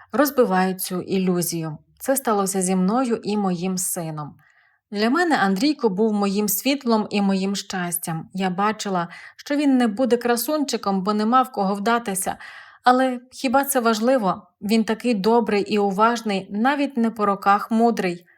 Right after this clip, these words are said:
Бувало, прийду з роботи втомлена, а він мене зустрічає і каже: "Мамо, а я тобі вечерю приготував". Такий гордий стоїть, наче справжній газда в хаті,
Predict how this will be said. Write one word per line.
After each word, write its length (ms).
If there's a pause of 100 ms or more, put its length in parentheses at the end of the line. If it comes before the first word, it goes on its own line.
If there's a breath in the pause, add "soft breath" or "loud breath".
(340 soft breath)
Бувало, 440
прийду 340
з 80
роботи 380
втомлена, 680 (300 loud breath)
а 120
він 160
мене 240
зустрічає 720
і 60
каже: 420 (240)
"Мамо, 500
а 80
я 120
тобі 240
вечерю 440
приготував". 680 (520 soft breath)
Такий 320
гордий 480
стоїть, 540
наче 380
справжній 600
газда 380
в 60
хаті, 440